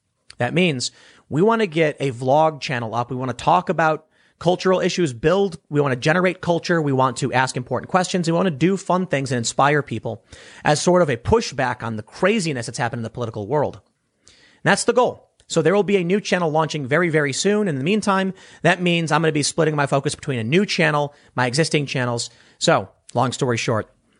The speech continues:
subscribe to youtube dot com slash Timcast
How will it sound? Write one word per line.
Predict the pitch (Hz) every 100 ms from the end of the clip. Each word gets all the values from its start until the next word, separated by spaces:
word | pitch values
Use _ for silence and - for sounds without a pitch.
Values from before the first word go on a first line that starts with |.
| _ -
subscribe | 156 - - 175 165 156
to | 143
youtube | 131 190 - 175
dot | 160 -
com | 160 147
slash | 160 147 127 -
Timcast | 160 160 165 151